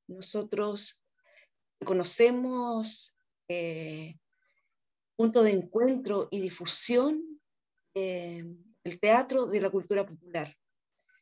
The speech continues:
Y, em, otra cosa importante, no-, nos interesa mucho como compañía, es reforzar también, generar un lenguaje cercano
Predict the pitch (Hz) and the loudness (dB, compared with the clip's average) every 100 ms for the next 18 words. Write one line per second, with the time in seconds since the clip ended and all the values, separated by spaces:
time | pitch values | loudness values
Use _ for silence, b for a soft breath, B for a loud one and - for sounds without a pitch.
0 | _ _ _ _ _ _ 226 226 214 202 | _ _ _ _ _ _ 2 6 6 4
1 | 190 185 180 185 185 _ b b b _ | 0 -4 -8 -14 -20 _ b b b _
2 | _ _ - 254 247 247 262 - 226 220 | _ _ -2 0 2 2 2 0 0 -2
3 | 202 - - 233 240 254 254 _ _ - | -6 -8 -6 -4 0 -2 -2 _ _ -8
4 | 202 185 - 196 190 185 - 208 196 180 | -2 -2 -2 -2 -2 -2 -2 -4 -2 0
5 | 202 - 226 214 196 226 220 - 214 - | 0 0 0 0 0 -2 -4 -10 -18 -18
6 | _ _ _ _ _ _ _ _ _ 180 | _ _ _ _ _ _ _ _ _ -6
7 | 180 180 - 185 196 214 226 - _ _ | -4 -6 -6 -4 0 0 -2 -8 _ _
8 | - 220 220 208 - 220 240 254 _ _ | -6 -6 -4 -2 2 4 4 2 _ _
9 | - 214 233 254 - B B B - 208 | -8 0 2 0 -6 B B B -4 0
10 | 202 214 233 214 202 190 214 220 - 220 | 4 4 2 2 0 0 -2 -2 -4 -4
11 | 196 - _ - 247 214 220 | -4 -8 _ -6 -4 -4 -8